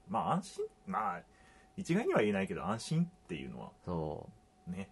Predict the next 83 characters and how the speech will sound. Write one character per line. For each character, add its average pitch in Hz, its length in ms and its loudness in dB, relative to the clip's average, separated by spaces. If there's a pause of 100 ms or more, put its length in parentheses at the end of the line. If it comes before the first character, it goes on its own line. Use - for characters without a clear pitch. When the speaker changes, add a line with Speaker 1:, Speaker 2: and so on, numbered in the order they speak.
(120)
Speaker 2:
や 104 100 2
っ 101 40 0
ぱ、 87 340 6
Speaker 1:
大 85 140 -2
事 82 80 -2
よ 101 60 4
ね。 98 60 4
Speaker 2:
こ 95 60 6
の、 90 400 2
ど 131 140 6
こ 214 100 10
ど 190 140 12
こ、 110 480 6 (1400)
株 196 220 8
式 226 120 4
会 240 100 12
社 214 80 10
〇 175 220 12
〇 156 220 10
の 120 100 6
粕 147 160 6
谷 135 120 8
で 110 100 6
す 98 380 2
っ - 140 -20
て 113 80 2
い 120 80 6
う - 20 2
の 85 120 2
と、 151 420 10
Speaker 1:
う 104 40 -4
ん。 98 200 2
Speaker 2:
あ、 117 100 2
ち - 200 4
ょ - 20 -10
っ - 40 -10 (200)
と、 - 60 -12
フ 160 80 8
リ 185 100 12
ー - 20 8
で 123 80 8
や 107 60 8
っ - 40 4
て - 100 4
ま 98 60 6
す、 90 120 -4
粕 117 100 2
谷 107 120 8
で 87 40 4
す 90 120 0
っ 82 40 2
て - 160 -4
い 90 60 4
う 85 40 2
の 82 120 2
は、 131 220 8
Speaker 1:
う 104 40 2
ん。 87 240 0 (460)
Speaker 2:
た 151 160 10
と 320 160 12
え 339 80 12
フ 277 160 12
リ 320 140 12
ー - 20 12
の 208 80 12
方 170 80 12
が 143 120 12
超 220 200 12
儲 226 160 12
か 262 80 12
っ 277 40 12
て - 60 -4
た 131 120 8
と - 80 4
し - 40 -2
て 143 80 8
も、 123 420 10 (1080)
や 131 80 -6
っ - 20 -4
ぱ - 80 -6
会 110 240 -2
社 131 180 6
に 139 380 4